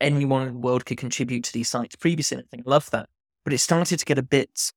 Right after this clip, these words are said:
manipulated. Uh, you know, people were spreading,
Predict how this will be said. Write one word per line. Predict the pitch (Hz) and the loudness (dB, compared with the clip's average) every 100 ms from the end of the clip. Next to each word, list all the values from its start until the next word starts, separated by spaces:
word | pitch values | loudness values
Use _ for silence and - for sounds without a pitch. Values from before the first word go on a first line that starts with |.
| - | -6
manipulated. | 131 135 - 139 139 - 185 175 - - | -6 -6 0 4 4 2 -2 -2 -6 -6
Uh, | 131 120 120 | -6 -2 0
you | 120 | -2
know, | 117 | -4
people | 151 - 131 | -6 -2 -2
were | |
spreading, | - - 131 123 120 | -2 2 4 4 0